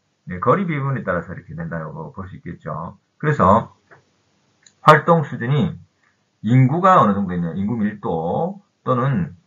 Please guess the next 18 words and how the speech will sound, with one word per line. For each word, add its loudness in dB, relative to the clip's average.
소득 -2
수준 -2
및 -2
삼 6
차 6
활동의 -8
중요도에 -8
따라서, -2
즉 -14
서비스가 -6
어느 -8
정도냐 -10
이런 -8
거에 -10
따라 -2
가지고 -6
중요도에 -10
따라서, -6